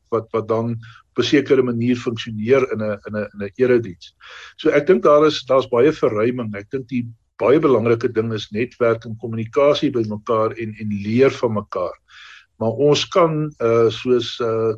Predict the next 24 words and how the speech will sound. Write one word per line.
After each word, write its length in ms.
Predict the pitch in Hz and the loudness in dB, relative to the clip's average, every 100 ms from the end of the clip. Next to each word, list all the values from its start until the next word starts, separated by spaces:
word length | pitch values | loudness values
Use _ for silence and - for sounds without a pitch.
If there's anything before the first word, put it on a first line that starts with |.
| 113 | -4
Christina 460 | 120 113 131 135 | -8 -8 -6 -6
ook 240 | 131 135 131 | -2 -4 -2
tereg 320 | 156 110 117 - | -4 -4 -6 -6
aanbeveel 560 | 135 131 117 - 113 | -8 -4 -6 -4 -4
het, 160 | 107 101 | -4 -6
ons 160 | 110 113 | -10 -12
kan 160 | - 127 | -6 -4
'n 80 | 117 | -4
groot 300 | 123 120 113 | 0 -2 0
bydrae 480 | 110 107 110 107 104 | -4 -2 -2 0 -2
lewer 420 | 104 110 101 - _ _ _ _ - | -2 -4 -4 -10 _ _ _ _ -16
in 100 | 110 | -10
'n 120 | 110 | -6
covid 420 | 117 127 123 117 117 | 2 4 4 2 -2
of 160 | 120 - | -6 -4
'n 100 | 117 | -4
post-covid 600 | 120 117 - 117 107 107 | -2 -2 -2 -6 -4 -6
tyd 220 | - 107 101 | -4 -4 -4
rondom, 460 | 101 95 107 95 - | -10 -10 -12 -12 -10
rondom 460 | 104 101 98 101 | -6 -6 -4 -4
liturgie 680 | 98 95 98 - 120 113 107 104 | -4 -4 -6 -6 -2 2 2 0
en 120 | 104 | -6
ruimte 420 | 95 104 113 110 | -6 -6 -4 -4
skep 460 | - - - 92 | -4 -4 -6 -8